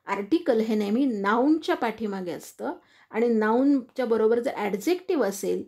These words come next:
तर त्या ॲडजेक्टिव्हच्या पाठीमागे असतं. जसं की एक्सलंट लंचमध्ये आपण एक्सलंटच्या आधी कली, अ, आधी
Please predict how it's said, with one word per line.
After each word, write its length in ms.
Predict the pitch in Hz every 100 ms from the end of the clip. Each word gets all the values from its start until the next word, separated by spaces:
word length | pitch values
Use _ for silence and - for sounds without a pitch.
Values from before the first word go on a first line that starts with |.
| - _ 240
तर 80 | 240
त्या 100 | 254 -
ॲडजेक्टिव्हच्या 1000 | 196 190 254 269 - 240 214 220 254 285 _
पाठीमागे 520 | 196 180 214 165 151 147
असतं. 340 | - - - - _ _ -
जसं 180 | 220 240 226
की 60 |
एक्सलंट 640 | - 220 - 254 262 320 330
लंचमध्ये 760 | 226 220 220 226 208 190 180 - _ _
आपण 280 | - 233 254
एक्सलंटच्या 680 | 247 208 - 247 254 269 277
आधी 220 | - 208
कली, 340 | 214 214 185 180 - _ _ -
अ, 60 | 196
आधी 640 | 185 - 226 247 180